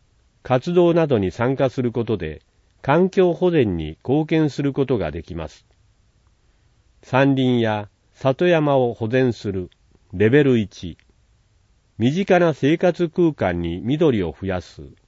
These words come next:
レベル一。自然観察会や体験学習に積極的に参加する。レベル一。その他にも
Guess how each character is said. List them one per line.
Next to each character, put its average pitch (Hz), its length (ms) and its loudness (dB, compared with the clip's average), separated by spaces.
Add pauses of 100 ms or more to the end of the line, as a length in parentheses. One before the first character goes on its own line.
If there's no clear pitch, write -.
(340)
レ 95 180 0
ベ 147 140 4
ル 131 160 2
一。 90 400 -10 (1000)
自 - 200 -4
然 185 240 4
観 180 240 0
察 160 260 -2
会 87 240 -4
や 80 200 -8 (120)
体 160 220 -2
験 180 220 2
学 180 220 0
習 98 280 -6
に 85 180 -6
積 131 260 -4
極 175 260 -2
的 151 220 -2
に 135 140 0
参 117 240 -4
加 107 140 -6
す 101 140 -10
る。 85 180 -8 (720)
レ 107 100 2
ベ 139 160 4
ル 127 160 2
一。 90 380 -6 (1400)
そ - 180 -2
の 202 120 4
他 135 200 2
に 117 100 2
も 101 240 -2